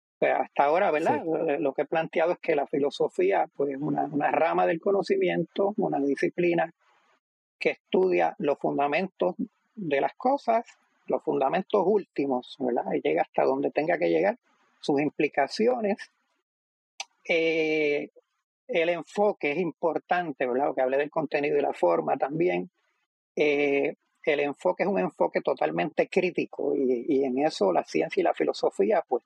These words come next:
Speaker 1: tienen esa, ese origen común. Es un enfoque crítico.
Speaker 2: Ujú.
Speaker 1: Eh, la filosofía, igual que la ciencia, tienen que cuestionar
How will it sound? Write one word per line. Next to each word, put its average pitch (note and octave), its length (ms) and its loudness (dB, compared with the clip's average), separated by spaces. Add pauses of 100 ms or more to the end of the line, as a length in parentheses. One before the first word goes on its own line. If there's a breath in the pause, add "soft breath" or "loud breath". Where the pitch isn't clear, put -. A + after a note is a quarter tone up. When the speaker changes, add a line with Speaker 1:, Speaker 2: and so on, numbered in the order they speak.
(100)
Speaker 1:
tienen D3 300 0
esa, D3+ 460 2 (560 soft breath)
ese D#3+ 240 2
origen D#3 320 0
común. F3 500 -2 (560)
Es D3 160 -2
un E3+ 160 -2
enfoque E3+ 480 -2
crítico. C3+ 720 0
Speaker 2:
Ujú. - 80 -6
Speaker 1:
Eh, C3 540 0
la D3 120 2
filosofía, F#3 920 0
igual C3+ 280 -4
que F3 100 -2
la - 120 0
ciencia, - 460 -6 (300)
tienen F3+ 320 0
que F3+ 140 -4
cuestionar D#3+ 680 -2